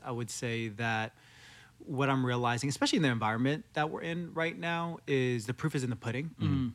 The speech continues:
Speaker 1: a little bit. I think I'm leaning a lot more than I probably ever have into traction, proof points,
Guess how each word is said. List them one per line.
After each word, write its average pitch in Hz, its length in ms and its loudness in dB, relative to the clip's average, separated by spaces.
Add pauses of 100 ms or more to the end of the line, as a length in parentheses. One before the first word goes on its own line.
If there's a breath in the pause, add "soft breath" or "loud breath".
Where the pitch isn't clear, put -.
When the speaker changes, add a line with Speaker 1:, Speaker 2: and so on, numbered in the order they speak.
(480)
Speaker 1:
a 147 40 -4
little 143 180 2
bit. 165 260 0 (180)
I 123 80 0
think 135 500 2
I'm 123 260 0
leaning 120 420 0
a 123 80 -4
lot 117 240 -2
more 117 220 -4
than 107 140 -4
I 110 160 -6 (140)
probably 113 360 -4
ever 107 220 -6
have 104 420 -4 (580 soft breath)
into 113 800 -2
traction, 117 720 0
proof - 300 -4
points, 117 360 -4